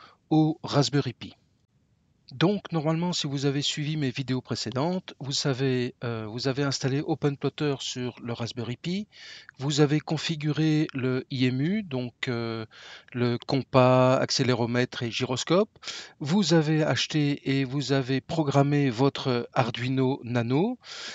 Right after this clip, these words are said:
et aujourd'hui, nous allons nous occuper de cette partie ici qui corresp-, qui consiste à connecter l'Arduino au Raspberry Pi. Alors, pour connecter notre, euh, Raspberry Pi,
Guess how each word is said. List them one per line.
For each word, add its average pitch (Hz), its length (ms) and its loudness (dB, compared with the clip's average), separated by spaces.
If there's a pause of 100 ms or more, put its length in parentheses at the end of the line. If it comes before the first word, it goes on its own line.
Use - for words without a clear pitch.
(140)
et 160 220 6
aujourd'hui, 143 500 2
nous 143 220 0
allons 135 260 2
nous 135 180 -2
occuper 135 320 -4
de 120 100 -2
cette - 220 -4
partie - 280 -6
ici 170 420 -4
qui - 100 -8
corresp-, - 560 -8
qui - 120 -14
consiste - 600 -2
à 147 200 2
connecter 147 760 0
l'Arduino 131 760 -2
au 139 320 0
Raspberry 123 480 -2
Pi. - 160 -20 (1700)
Alors, 151 260 8
pour - 200 -2
connecter 185 600 2
notre, 170 340 0
euh, 117 800 0
Raspberry 156 460 0
Pi, 160 400 -6